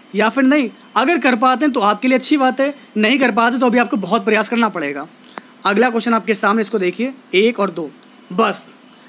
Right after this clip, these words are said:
तो अब जानकर आपको अच्छा लगेगा, दो question रह गए। ये रहा आपका पहला question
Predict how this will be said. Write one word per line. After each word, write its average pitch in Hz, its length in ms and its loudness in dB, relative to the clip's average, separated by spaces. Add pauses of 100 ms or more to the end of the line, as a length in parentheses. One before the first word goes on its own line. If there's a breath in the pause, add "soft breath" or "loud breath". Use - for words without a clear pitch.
(200 loud breath)
तो 254 60 0
अब 247 280 0
जानकर 226 340 2
आपको 220 220 0
अच्छा 226 200 0
लगेगा, 247 400 2
दो 208 260 0
question 226 260 2
रह 220 100 2
गए। 247 100 0
ये 208 180 2
रहा 196 140 2
आपका 196 200 0
पहला 196 300 0
question 254 360 0